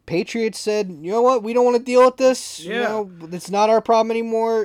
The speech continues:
Speaker 1: It's the,
Speaker 2: And
Speaker 1: it's in the N F L's hands and the court's
Speaker 2: Yeah.
Speaker 1: hands, so we're gonna have to give you the boot.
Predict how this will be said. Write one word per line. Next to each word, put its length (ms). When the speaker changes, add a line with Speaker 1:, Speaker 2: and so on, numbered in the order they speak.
Speaker 1:
It's 120
the, 140
Speaker 2:
And 120
Speaker 1:
it's 80
in 80
the 120
N 60
F 140
L's 220
hands 280
and 80
the 60
court's 340
Speaker 2:
Yeah. 80
Speaker 1:
hands, 240
so 360
we're 180
gonna 100
have 100
to 60
give 160
you 60
the 60
boot. 220